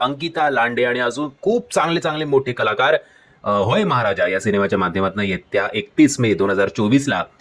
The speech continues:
आपल्या भेटीला आपल्या जवळच्या चित्रपटगृहात येणार आहेत. सर्वप्रथम आता या सिनेमाचा ट्रेलर येऊन I think दोन दिवस झालेत. So हा रिव्ह्यू मी जरा उशिरा अपलोड करतोय, त्यासाठी सर्वप्रथम म्हणजे माफी.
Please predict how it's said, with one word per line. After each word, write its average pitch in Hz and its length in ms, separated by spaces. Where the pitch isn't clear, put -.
आपल्या 101 260
भेटीला 95 380
आपल्या 90 260
जवळच्या 95 360
चित्रपटगृहात 98 680
येणार 104 340
आहेत. 90 220
सर्वप्रथम 131 680
आता - 380
या 92 140
सिनेमाचा 95 340
ट्रेलर 98 360
येऊन 101 180
I 95 140
think 101 120
दोन 98 180
दिवस 101 200
झालेत. 92 300
So 92 60
हा 95 340
रिव्ह्यू 101 360
मी 92 100
जरा 95 160
उशिरा 101 380
अपलोड 101 260
करतोय, - 260
त्यासाठी 101 380
सर्वप्रथम 101 580
म्हणजे 101 200
माफी. - 340